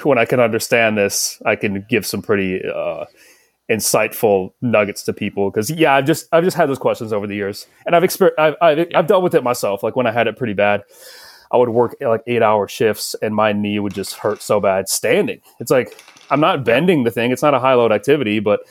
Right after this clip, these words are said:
Speaker 1: when you can just, just look at it from the, the, the case of what's going on in the tendon, the fluid buildup, or maybe the, um, how it, if, if your, if your patellar tendon is not working when you're standing, you're just gonna,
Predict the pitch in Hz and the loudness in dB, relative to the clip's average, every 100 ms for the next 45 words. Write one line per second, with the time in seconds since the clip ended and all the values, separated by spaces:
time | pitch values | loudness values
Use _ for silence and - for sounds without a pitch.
0 | - _ 120 123 127 131 127 - _ 127 | -20 _ -2 0 2 2 0 -2 _ -4
1 | - 127 131 123 131 113 107 98 - _ | 0 0 2 0 0 0 -2 -2 -8 _
2 | 117 101 92 - 110 110 - 123 - 107 | 0 0 0 -4 -8 -4 -2 0 -2 0
3 | 123 - 123 113 110 104 - 113 104 113 | 0 2 0 4 2 0 -2 -2 -2 -4
4 | 139 135 120 110 113 113 110 - 101 110 | 0 2 2 2 2 4 2 2 -2 -2
5 | 110 110 104 92 - _ - - 110 101 | -2 0 0 -2 -6 _ -18 -2 2 2
6 | 101 123 117 135 - 147 131 - 147 - | 0 0 0 -2 -6 -4 -4 -2 -2 0
7 | 127 - 147 156 135 170 156 156 143 131 | -2 -2 -4 -4 -4 0 0 2 0 0
8 | 131 131 135 120 123 135 117 113 110 - | 0 0 0 0 0 0 0 0 -2 -2
9 | 117 110 120 123 127 117 113 117 - 104 | 0 2 2 0 -2 -6 -4 -2 0 -2